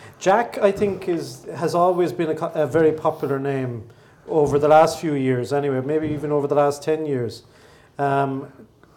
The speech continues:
i-, do they tell us there? Uh,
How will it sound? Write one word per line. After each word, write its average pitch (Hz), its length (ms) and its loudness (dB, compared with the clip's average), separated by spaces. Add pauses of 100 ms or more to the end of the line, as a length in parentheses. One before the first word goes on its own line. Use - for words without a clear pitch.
i-, 156 360 -6
do 156 140 -4
they 156 140 2
tell 196 280 2
us 190 220 -4
there? 175 540 2 (1080)
Uh, 139 440 0